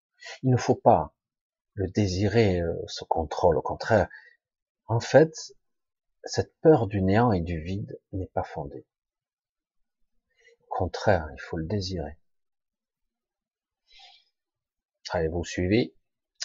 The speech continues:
C'est simple, hein. Mais, euh, c'est étrange, comme dans notre programmation, on a tendance à penser que la non-existence est le pire de tout,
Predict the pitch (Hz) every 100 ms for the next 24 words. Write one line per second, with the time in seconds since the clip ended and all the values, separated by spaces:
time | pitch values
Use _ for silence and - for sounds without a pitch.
0 | - - - - - - - 110 92 87
1 | 87 92 _ - 98 104 104 98 95 92
2 | - _ _ _ _ _ _ _ _ _
3 | _ _ _ _ _ _ _ _ - -
4 | 127 123 117 - 123 92 - - 98 95
5 | 92 135 - - - 101 98 95 92 -
6 | - 123 127 127 _ _ _ 104 104 -
7 | 104 110 110 - - 101 95 - - 117
8 | - - - 90 90 - - - - 95
9 | 92 110 147 143 120 98 98 101 - 120
10 | 120 - 95 - 98 87 85 - 127